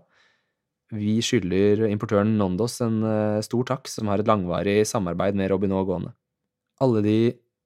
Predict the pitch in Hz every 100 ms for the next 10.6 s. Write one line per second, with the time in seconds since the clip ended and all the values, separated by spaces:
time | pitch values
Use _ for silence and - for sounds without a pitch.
0 | - - 120 117 98 95 - - 113 113
1 | 113 117 - 117 - - - 85 - 101
2 | 110 - - 139 123 101 98 101 123 -
3 | - 113 104 92 95 104 104 107 110 -
4 | 95 - 92 95 104 110 98 104 104 _
5 | _ _ - 107 - 92 - 104 107 104
6 | 104 143 117 117 - - 113 - - 107
7 | 107 101 101 104 - 120 147 135 117 107
8 | 107 120 117 92 90 127 131 120 113 110
9 | 107 104 107 90 101 98 98 95 98 98
10 | - - 113 - 101 -